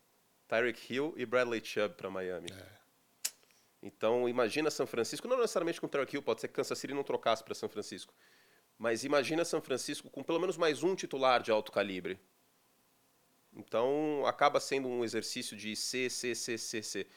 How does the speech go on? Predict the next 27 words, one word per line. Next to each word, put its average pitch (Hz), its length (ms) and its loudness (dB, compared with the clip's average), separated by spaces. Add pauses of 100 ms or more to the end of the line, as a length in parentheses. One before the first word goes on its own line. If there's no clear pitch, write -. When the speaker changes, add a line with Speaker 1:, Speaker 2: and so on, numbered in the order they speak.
(360)
Speaker 1:
Mas 113 240 2
eu 139 80 6
vou 143 100 -2
ser 151 120 -4
muito 143 160 -4
sincero, 107 580 0
não 120 140 4
é 135 40 6
passado 131 300 2
de 113 100 -4
pano 123 200 0
pro 113 100 -8
Kyle 117 160 4
Shanahan, 117 320 2
não, 101 140 2
porque 110 480 -2 (560)
eu 107 100 -4
já 127 140 6
critiquei 120 300 -4
muito 113 220 -2
ele, 90 120 -4
você - 100 -12
sabe 113 220 0
disso. - 320 -14
Speaker 2:
Sim, 151 180 -4
senhor. 117 320 -4 (640)
Speaker 1:
Mas 113 640 2